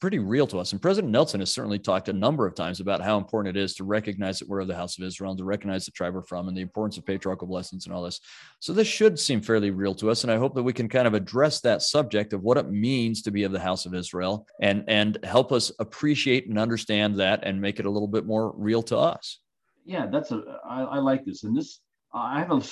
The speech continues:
Speaker 2: a short anecdote, if you don't mind.
Speaker 1: Oh, I'd love
Speaker 2: Um,
Speaker 1: that.
Speaker 2: yeah, when I was, uh, when I was a scout,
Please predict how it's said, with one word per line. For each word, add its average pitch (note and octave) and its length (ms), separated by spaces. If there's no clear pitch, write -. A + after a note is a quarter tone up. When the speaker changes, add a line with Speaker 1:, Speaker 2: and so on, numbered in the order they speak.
Speaker 2:
a - 20
short C3+ 320
anecdote, A2+ 400
if F#2+ 100
you G#2+ 60
don't F#2 160
mind. F#2+ 340
Speaker 1:
Oh, C3+ 60
I'd A2+ 100
love A#2 140
Speaker 2:
Um, F#2+ 40
Speaker 1:
that. D2 200
Speaker 2:
yeah, B2+ 220
when A#2 200
I D#3 100
was, D#3 280
uh, G#2 280
when A2 140
I C#3+ 80
was C#3+ 140
a A2+ 60
scout, F2+ 520